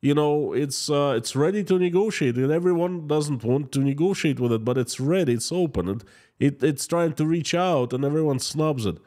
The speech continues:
Its economy is great. Foundation is strong. Healthcare is good. Schools,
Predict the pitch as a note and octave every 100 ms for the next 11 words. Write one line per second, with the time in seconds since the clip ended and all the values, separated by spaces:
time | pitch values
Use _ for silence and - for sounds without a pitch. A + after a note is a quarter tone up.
0 | _ _ _ _ _ _ _ _ _ -
1 | - A#2 - - - - C3+ D#3+ F3 F3+
2 | D#3 C#3 B2+ C3+ C3+ C3 C3 - - C3+
3 | C#3+ D3 D3+ C#3+ - B2+ - C3 B2 A#2+
4 | A#2 - _ - - A#2+ B2+ A#2+ D3+ C#3+
5 | C3+ B2+ A#2 C3 B2 A2+ - _ - -
6 | - D#3 D#3+ D#3 C3+